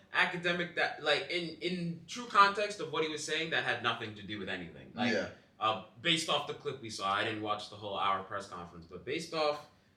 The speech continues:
Speaker 1: the clip, I don't think you really needed to say low skill, academic, or anything. You just
Speaker 2: Yeah.
Speaker 1: said the shop owner, um, you know, in the city, or, you know, you could, you did not have to include,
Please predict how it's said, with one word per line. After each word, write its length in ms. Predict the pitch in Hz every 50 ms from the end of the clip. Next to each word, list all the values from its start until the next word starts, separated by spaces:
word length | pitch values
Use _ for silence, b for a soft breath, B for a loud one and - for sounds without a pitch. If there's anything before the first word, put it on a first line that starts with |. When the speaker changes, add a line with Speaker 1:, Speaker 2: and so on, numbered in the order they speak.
| _ _ _
Speaker 1:
the 80 | 120
clip, 360 | 117 - - 160 165 156 - 113
I 100 | 107 117
don't 180 | 117 110 107
think 240 | 110 110 104 95 92 - - - _ _ -
you 140 | 107 107 98
really 260 | 104 107 98 98 95
needed 260 | 95 95 90 90 87 85
to 60 | 87
say 280 | - - 92 87 82 82
low 160 | 87 90 87
skill, 360 | 87 - - - 90 82 73
academic, 580 | 78 85 82 82 82 82 85 80 80 78 73 73
or 140 | 76 80 92
anything. 240 | 87 82 80 76 80
You 80 | 87
just 200 | 95 95 87 87 90
Speaker 2:
Yeah. 80 | 92
Speaker 1:
said 60 | 87 85
the 80 | 90 90
shop 320 | - - 107 98 98 98
owner, 400 | 95 92 92 90 87 87 85 85 - - - - _ _ _ -
um, 220 | 90 92 90 87 82
you 100 | 87 90
know, 300 | 87 85 82 82 82 76 69
in 120 | 85 92
the 60 | 90 85
city, 440 | - - 92 90 92 90 85 82
or, 220 | 76 76 80 80 78
you 60 | -
know, 220 | 127 123 123 123 120 127
you 80 | 135
could, 280 | 139 - 160 151 147 147
you 100 | 170 170
did 180 | 160 - 127
not 240 | 139 143 139 - -
have 220 | 131 120 113 - -
to 140 | 110 104 95
include, 540 | 95 98 - 123 123 113 107 98 98 92